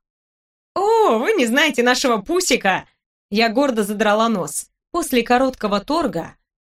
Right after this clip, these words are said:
обе стороны пришли к компромиссу. В частности, король Асгор сказал нам, что в последний раз Чару видели на пути к Сноудену,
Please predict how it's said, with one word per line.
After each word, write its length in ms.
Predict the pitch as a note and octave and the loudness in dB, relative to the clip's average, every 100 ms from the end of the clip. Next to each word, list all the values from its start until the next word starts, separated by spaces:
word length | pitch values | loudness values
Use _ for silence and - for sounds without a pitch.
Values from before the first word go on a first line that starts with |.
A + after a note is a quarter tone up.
| _ | _
обе 280 | D4+ C4 F#3+ | -2 0 0
стороны 500 | - E4 F4+ E4 D#4+ | -2 -2 0 -2 -4
пришли 460 | A#3 G3 - A#3+ | -2 -2 0 -2
к 40 | G#3 | -2
компромиссу. 760 | G#3+ F3+ F3+ F3 D#3 - D3 _ _ _ _ _ _ | -6 -2 -2 -2 -6 -12 -14 _ _ _ _ _ _
В 60 | - | -6
частности, 580 | - G#4 G#4+ G#3+ - A3 | -2 0 0 -2 0 0
король 380 | B3 C4+ D4+ - | 2 2 2 0
Асгор 540 | B3 B3+ A#3 F4 E4+ | -2 -2 -4 -2 -2
сказал 480 | - - A#3 C4+ B3+ | -2 -2 0 0 0
нам, 200 | A3+ A3 | 0 -2
что 200 | - C4 | -2 -4
в 100 | B3+ | -2
последний 600 | D4 C#4 D4+ C#4 A#3 C4 | -6 -2 0 2 2 0
раз 200 | F4+ G4+ | 0 -4
Чару 340 | - D#4+ D#4 D4 | -2 0 0 2
видели 300 | C#4+ C4 C4+ | 2 2 0
на 140 | C4 | 0
пути 280 | B3 C4+ D4+ | -2 -6 -6
к 60 | - | -8
Сноудену, 760 | - D#4+ C#4 F3+ E3 D3+ C#3+ | -4 -2 -2 -2 -6 -8 -20